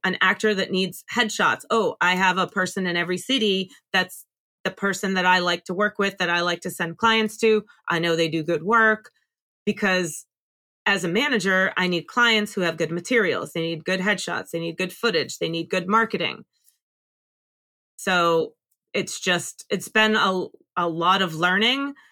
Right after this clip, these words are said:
I was already in the lane, but to just really amp up the exposure and the interaction with people that normally I wouldn't be able to interact with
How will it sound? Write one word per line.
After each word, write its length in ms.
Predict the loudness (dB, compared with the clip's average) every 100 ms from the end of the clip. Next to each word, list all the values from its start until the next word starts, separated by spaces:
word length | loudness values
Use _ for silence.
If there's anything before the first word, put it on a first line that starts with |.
| _ _ _ 0
I 80 | 2
was 140 | 4
already 280 | 4 4 0
in 200 | 0 0
the 120 | 0
lane, 500 | 0 2 2 2 2
but 220 | 0 -2 -4 _
to 160 | -4 -2
just 400 | 0 -2 -2 -10
really 400 | -4 0 0 -2 -2
amp 280 | -2 -2 -2
up 320 | 0 0 -4 _ -8
the 160 | -6 -6
exposure 680 | -8 -4 -2 -2 0 0
and 200 | 0 -2
the 100 | -4 -4
interaction 600 | -2 0 0 0 -2 0
with 260 | -2 -2 _ _ _ _
people 320 | -8 -2 0
that 220 | 0 -2 -2
normally 420 | -2 -2 0 0
I 80 | 0
wouldn't 300 | 0 -2 0
be 100 | 0
able 180 | 0 0
to 140 | -2
interact 420 | -4 0 0 0
with 220 | -2 -4